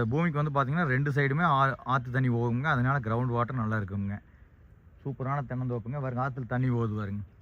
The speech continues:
அப்படியே வீடியோலயே பார்த்தீங்கன்னா, உங்களுக்கு ஆத்துல தண்ணி ஓடுறது அப்படியே தெரியுமுங்க.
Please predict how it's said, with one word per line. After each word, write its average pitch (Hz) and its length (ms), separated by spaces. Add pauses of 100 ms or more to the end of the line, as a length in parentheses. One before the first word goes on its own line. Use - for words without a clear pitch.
(640)
அப்படியே 139 260
வீடியோலயே 139 520
பார்த்தீங்கன்னா, 135 420
உங்களுக்கு 127 260
ஆத்துல 127 240
தண்ணி 120 240
ஓடுறது 117 280
அப்படியே 113 180
தெரியுமுங்க. 101 420